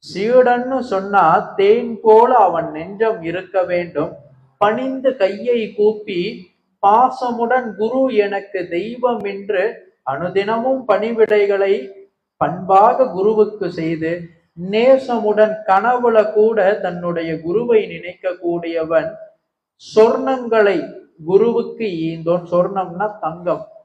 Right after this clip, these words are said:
அப்படி அதை குருவுக்கு கொடுத்து ஒருவன்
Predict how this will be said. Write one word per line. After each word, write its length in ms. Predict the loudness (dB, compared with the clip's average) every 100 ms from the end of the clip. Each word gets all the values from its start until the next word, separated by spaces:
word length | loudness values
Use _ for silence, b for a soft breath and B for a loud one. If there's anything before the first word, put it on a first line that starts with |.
| _ _ _ _ _ _ _ _ _ _ _
அப்படி 640 | -2 -2 0 -2 0 -2
அதை 340 | 2 0 0 -2
குருவுக்கு 720 | -2 -2 -2 -2 -4 -2 -2
கொடுத்து 500 | -2 -2 -2 -2 -2 -2 -4 -16 -20 _ _ _
ஒருவன் 560 | -2 2 2 2 0